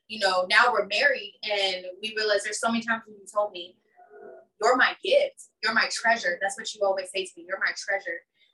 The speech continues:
Um, and to me, I look at, I look as, at treasure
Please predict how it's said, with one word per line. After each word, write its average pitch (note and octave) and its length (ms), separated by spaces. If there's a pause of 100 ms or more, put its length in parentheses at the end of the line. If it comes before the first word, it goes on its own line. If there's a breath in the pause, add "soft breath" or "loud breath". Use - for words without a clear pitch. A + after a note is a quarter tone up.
(280)
Um, G3 180
and G3+ 120
to A3+ 100
me, D4 160
I F#3+ 120
look G3+ 200
at, F#3+ 80 (180)
I F#3+ 140
look G#3+ 200 (380)
as, - 260 (120)
at - 240
treasure B3 400